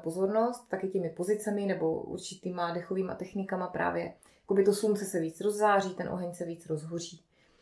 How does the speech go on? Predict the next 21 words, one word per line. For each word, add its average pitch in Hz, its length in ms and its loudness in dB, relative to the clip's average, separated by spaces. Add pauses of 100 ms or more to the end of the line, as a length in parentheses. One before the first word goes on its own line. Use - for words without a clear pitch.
(320)
Takže 180 360 -2 (240)
co 196 100 -4
se 185 100 -6
týká 196 240 4
dechové 202 340 2
techniky, 202 420 0
to 180 80 0
je 160 60 4
třeba 156 200 -2
kapalabhati 202 640 4
nebo 170 140 0
bastrika. 226 800 2 (640)
A 185 60 -4
tam 196 180 2
zase 190 300 4
je 196 100 8
potřeba 190 460 4
vnímat 190 320 2
se 208 100 0
u - 100 2
toho 190 460 0